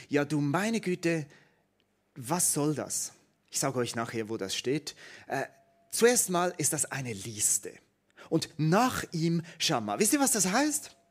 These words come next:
Es kam schon jemand vor Schamma. Und zum ehrlich sein, er ist der Letzte in einer Liste von Dreien. Er kommt ganz am Schluss. Das ist schon mal ein Beweis, dass er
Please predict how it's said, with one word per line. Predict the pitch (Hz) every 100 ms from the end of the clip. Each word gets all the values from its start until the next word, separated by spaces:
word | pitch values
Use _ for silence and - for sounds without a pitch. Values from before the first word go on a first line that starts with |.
| _ _ _ _ _ _ _ _
Es | 196 -
kam | 165
schon | 143 127
jemand | 135 131 120 - _ _
vor | - 180 170
Schamma. | 143 127 110 90 - _ _ _ _ _ _ _ _ _
Und | 156 165
zum | 160
ehrlich | 175 190 -
sein, | 156 160 160 - -
er | 156
ist | 147 -
der | 110
Letzte | 104 127 - - -
in | 110 110
einer | 104 104
Liste | 101 127 - 113
von | 107
Dreien. | 98 95 90 85 87 - _ _ _ _ _ _ _ _ - - -
Er | 175
kommt | - 240 240 -
ganz | 196 214 196
am | 151
Schluss. | - 147 123 - - - - - - -
Das | 214
ist | 151 -
schon | 131
mal | 117 104
ein | 95 87
Beweis, | 110 127 120 117 - - - -
dass | 135
er | 127